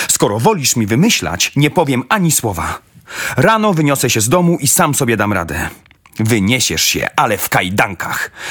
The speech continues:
krzyczałem obłąkany z wściekłości i bólu. "Dowiem się, muszę dojść prawdy".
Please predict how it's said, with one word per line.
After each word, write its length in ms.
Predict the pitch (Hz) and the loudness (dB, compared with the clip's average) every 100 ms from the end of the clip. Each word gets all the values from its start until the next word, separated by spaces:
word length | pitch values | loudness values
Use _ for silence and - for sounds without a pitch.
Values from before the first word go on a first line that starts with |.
| - | -6
krzyczałem 480 | - 120 117 135 120 | -2 0 0 0 0
obłąkany 560 | 127 113 110 107 117 101 | 0 0 0 0 0 0
z 60 | |
wściekłości 640 | - 113 - 104 - 113 | -2 -2 0 -2 0 -2
i 40 | 113 | 0
bólu. 320 | 98 90 73 - - - - | 0 0 -2 -8 -8 -6 -2
"Dowiem 460 | 131 202 170 104 87 | 2 2 2 -2 -4
się, 200 | - - - - - | -4 -4 -8 -10 0
muszę 460 | 143 226 196 202 156 | 4 4 4 0 2
dojść 400 | 135 151 - - | 2 0 0 0
prawdy". 380 | 139 98 80 | -2 -2 -6